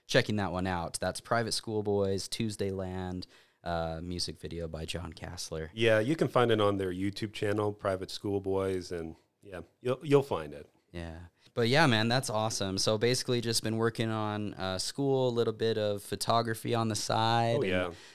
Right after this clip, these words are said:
Speaker 1: just, uh, chugging along there.
Speaker 2: Yeah.
Speaker 1: That's awesome, so.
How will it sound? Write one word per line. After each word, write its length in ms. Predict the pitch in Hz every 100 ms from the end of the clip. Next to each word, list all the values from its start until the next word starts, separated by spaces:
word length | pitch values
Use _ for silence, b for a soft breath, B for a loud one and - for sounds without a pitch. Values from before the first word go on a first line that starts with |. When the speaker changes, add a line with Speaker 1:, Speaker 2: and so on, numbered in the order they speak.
| B
Speaker 1:
just, 340 | 101 95 -
uh, 200 | 95 92
chugging 300 | 92 113 107
along 360 | 107 107 107 107
there. 480 | 104 107 107 110 107 127 - 92
Speaker 2:
Yeah. 120 | 85 87
Speaker 1:
That's 240 | 92 -
awesome, 460 | 85 85 - - -
so. 320 | - - -